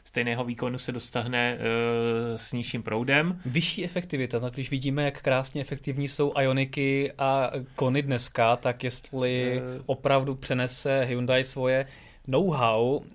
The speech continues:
Speaker 2: do té nové platformy, tak a ta bude ještě efektivnější, tak se hodně těším na to, jakých spotřeb a reálných výsledků budou nové Ioniky do-,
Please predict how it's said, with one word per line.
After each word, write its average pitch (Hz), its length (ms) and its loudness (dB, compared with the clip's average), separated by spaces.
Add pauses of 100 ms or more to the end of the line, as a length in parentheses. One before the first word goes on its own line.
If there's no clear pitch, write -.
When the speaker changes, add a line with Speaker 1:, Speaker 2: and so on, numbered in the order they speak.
(100)
Speaker 2:
do 123 420 4
té 135 120 4
nové 135 220 2
platformy, 123 800 0 (100)
tak 123 180 0 (240)
a 127 180 4 (680)
ta 135 120 2
bude 139 240 4
ještě - 220 -4
efektivnější, 139 680 -2
tak 127 180 -6
se - 140 -2
hodně 147 380 0
těším 147 340 -2
na 127 100 0
to, 131 180 0
jakých 131 320 0
spotřeb - 440 -4
a 131 80 0
reálných 123 360 2
výsledků 127 380 -6
budou 123 340 2
nové 123 260 0
Ioniky 120 360 -2
do-, 120 100 -6